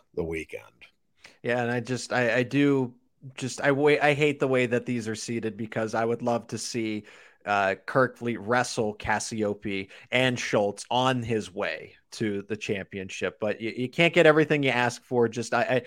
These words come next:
Speaker 2: I, I do think it is one of the easier paths to a gold medal for someone like Kirk Fleet in this case, with just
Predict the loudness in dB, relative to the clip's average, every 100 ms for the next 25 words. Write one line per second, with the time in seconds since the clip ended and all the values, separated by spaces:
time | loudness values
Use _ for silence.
0 | -2 4 6 6 4 4 0 2 2 4
1 | 2 0 0 2 2 0 -2 0 -2 0
2 | -2 -2 0 0 -2 -8 -14 -2 2 2
3 | 2 -2 -4 -2 2 2 2 -4 -2 -2
4 | -4 -6 -4 -4 -4 -8 -8 -10 -12 -6
5 | -6 -6 -8 -6 -6 -8 -10 -8 -8 -6
6 | -12 -10 -12 -12